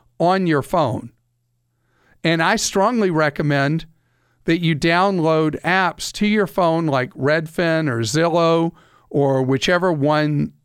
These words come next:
you like or both of them. And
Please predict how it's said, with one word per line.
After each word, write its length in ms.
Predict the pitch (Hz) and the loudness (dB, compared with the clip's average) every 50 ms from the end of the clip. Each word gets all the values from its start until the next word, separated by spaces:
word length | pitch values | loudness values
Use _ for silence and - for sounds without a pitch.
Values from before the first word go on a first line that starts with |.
| _ _ _ _ | _ _ _ _
you 240 | - 147 175 175 165 | -2 0 0 2 2
like 380 | 151 143 151 160 180 180 - | 2 2 2 0 -2 -2 -2
or 120 | 165 143 131 | -2 -2 -2
both 480 | 113 - - 147 160 202 247 - - | -2 0 0 2 2 2 0 -2 -4
of 100 | 214 175 | -4 -2
them. 300 | 151 165 160 180 214 254 - _ _ _ _ _ _ _ _ _ _ _ _ _ _ _ _ _ _ _ _ _ - | 0 0 0 0 -2 -4 -6 _ _ _ _ _ _ _ _ _ _ _ _ _ _ _ _ _ _ _ _ _ -2
And 540 | 190 185 180 175 175 175 175 170 156 - | 0 2 2 2 2 2 2 0 -2 -6